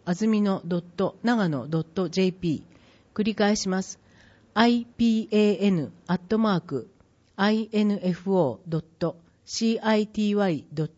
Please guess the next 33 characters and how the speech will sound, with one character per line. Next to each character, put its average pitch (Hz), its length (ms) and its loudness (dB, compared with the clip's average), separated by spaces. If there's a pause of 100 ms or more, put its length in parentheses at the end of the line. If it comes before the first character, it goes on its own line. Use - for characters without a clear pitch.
ト - 200 -4 (460)
エ 220 220 2
ー 220 40 2
ゼ 208 120 2
ッ 208 80 2
ト 202 200 -4
ユ 170 360 0 (420)
ー - 20 2
エ 196 60 2
ム 220 240 2
ア 214 80 2
イ 208 140 -2
エ 185 100 0
ヌ 202 180 0
オ 170 240 0
ー 143 40 -12
ド 156 100 -2
ッ 151 60 -6
ト - 340 -6 (340)
ジ 185 80 -2
ェ 190 60 2 (2000)
ー 156 140 -4
ピ 131 260 -6
ー。 - 100 -20 (1160)
三、 220 400 -2 (480)
市 277 300 0
ホ 220 160 4
ー - 20 6
ム 226 140 4
ペ 226 160 4
ー 160 40 2
ジ、 143 160 -6
Twitter。 180 640 -4